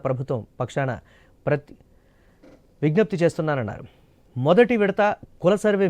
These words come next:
మిస్ అయిన వారందరినీ మోటివేట్ చేసి సర్వేలో భాగస్వాములు అయ్యే విధంగా చూడాలని తెలంగాణ మేధావులకు విజ్ఞప్తి చేస్తున్నామన్నారు.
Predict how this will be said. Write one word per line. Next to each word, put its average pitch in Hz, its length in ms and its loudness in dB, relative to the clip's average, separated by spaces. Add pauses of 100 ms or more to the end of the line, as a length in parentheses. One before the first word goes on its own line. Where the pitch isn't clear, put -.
మిస్ 147 220 -4
అయిన 202 180 0
వారందరినీ 151 480 0 (360)
మోటివేట్ 196 460 0
చేసి 143 240 -2 (340)
సర్వేలో 208 320 2 (100)
భాగస్వాములు 175 480 0
అయ్యే 156 160 0
విధంగా 143 320 -2
చూడాలని 139 340 -2 (380)
తెలంగాణ 160 380 0 (100)
మేధావులకు 147 540 -2 (220)
విజ్ఞప్తి 151 400 -2
చేస్తున్నామన్నారు. 127 680 -4